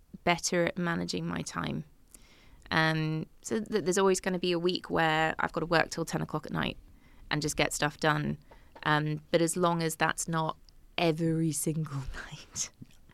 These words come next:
Um, the other thing for me, right, I'm, I'm married, I have a lovely, lovely husband, and we've talked about this a lot, that I can, becomes a thing, right? But it's, it's also the additional work that you do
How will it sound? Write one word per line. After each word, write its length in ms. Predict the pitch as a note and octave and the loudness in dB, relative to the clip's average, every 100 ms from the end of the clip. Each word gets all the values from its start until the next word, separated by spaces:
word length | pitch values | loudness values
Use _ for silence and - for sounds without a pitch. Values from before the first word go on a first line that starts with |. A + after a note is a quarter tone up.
| - - - - | -20 -18 -18 -2
Um, 340 | - E3 E3+ E3+ - | 4 4 4 -2 2
the 100 | A3 | 2
other 120 | A3 | 2
thing 160 | G#3+ G3+ | -2 -2
for 120 | F#3 | -2
me, 80 | E3 | -2
right, 180 | D#3+ - | 0 2
I'm, 240 | F3 F3 | 2 2
I'm 200 | - F3 | 0 2
married, 420 | F3 E3 E3+ E3 - | 2 2 2 0 0
I 100 | D#3+ | 0
have 100 | E3+ | 0
a 40 | |
lovely, 520 | F3 F3 F3 E3 E3+ - | 0 -2 0 0 -2 -4
lovely 320 | F#3 E3+ E3+ E3 | -2 0 0 -2
husband, 520 | D#3+ D#3 D#3 D3+ D3+ - - - - | -4 -2 -2 -4 -6 -16 -20 -20 6
and 520 | D#3+ D#3 D#3+ D#3+ D#3+ - - - - - - - - | 8 8 4 -2 -4 -10 -16 -18 -20 -20 -20 -20 -10
we've 280 | F3+ F#3+ F#3 | 0 2 2
talked 280 | G3 F3 - | 0 0 2
about 300 | F3 D#3+ - | 4 4 4
this 220 | F#3+ - | 0 0
a 80 | - | 0
lot, 580 | E3 - - - - - - - - - | 2 4 2 0 -8 -8 -20 -20 -18 -2
that 120 | E3 | 0
I 120 | - - | 0 -4
can, 340 | - E3 D#3+ E3 - F#3 | -2 -2 -2 -6 -14 -10
becomes 360 | - - F3 E3+ | -8 -2 0 0
a 60 | D#3+ | -2
thing, 280 | F3 D#3+ | -2 0
right? 140 | D3+ - | 0 2
But 140 | - | 0
it's, 160 | - - | -2 -4
it's 300 | F3 - - | -8 -4 -2
also 200 | F3 F#3 | 0 0
the 240 | F3 F3 - | 0 0 0
additional 580 | D#3 F3 - F#3 E3 | -2 0 0 0 0
work 320 | D#3 D#3 - - | 0 0 -2 -4
that 180 | - | -4
you 140 | - C3+ | -2 -2
do 340 | - - E3 | 2 2 2